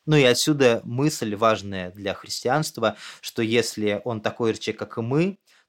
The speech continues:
то и мы вместе с ним можем подняться на божественную высоту. И что для мистиков и для Церкви Востока ещё было важно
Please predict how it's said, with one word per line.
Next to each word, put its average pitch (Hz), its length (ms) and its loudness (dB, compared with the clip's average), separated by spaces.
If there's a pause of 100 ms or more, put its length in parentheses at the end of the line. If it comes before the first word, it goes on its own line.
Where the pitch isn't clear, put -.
то - 120 2
и - 180 -4
мы 151 560 2
вместе 113 400 -6
с - 120 -8
ним 135 220 -4
можем 117 400 0
подняться 117 880 -2 (300)
на 107 420 2 (340)
божественную 110 600 -2
высоту. 110 480 -4 (240)
И 165 240 6
что 190 220 4
для 165 200 8
мистиков - 960 2 (220)
и 123 340 -2
для 123 400 6
Церкви 135 300 -2
Востока 131 420 2
ещё 139 240 0
было 117 240 2
важно 95 480 -2